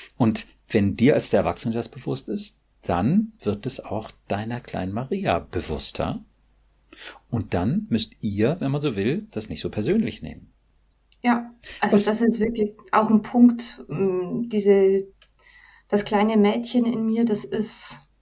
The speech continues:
Speaker 2: ruhiger. Nicht mehr, nicht mehr so empfindlich.
Speaker 1: Ja,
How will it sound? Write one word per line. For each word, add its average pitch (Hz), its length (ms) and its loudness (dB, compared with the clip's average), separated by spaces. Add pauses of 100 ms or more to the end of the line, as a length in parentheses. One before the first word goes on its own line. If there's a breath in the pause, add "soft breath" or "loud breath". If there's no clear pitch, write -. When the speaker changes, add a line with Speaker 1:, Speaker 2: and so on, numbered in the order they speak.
(600)
Speaker 2:
ruhiger. 190 720 4 (560)
Nicht 247 160 6
mehr, 233 200 6
nicht 320 180 -4
mehr 262 100 4
so 247 100 4
empfindlich. 196 640 4 (360)
Speaker 1:
Ja, 151 200 -4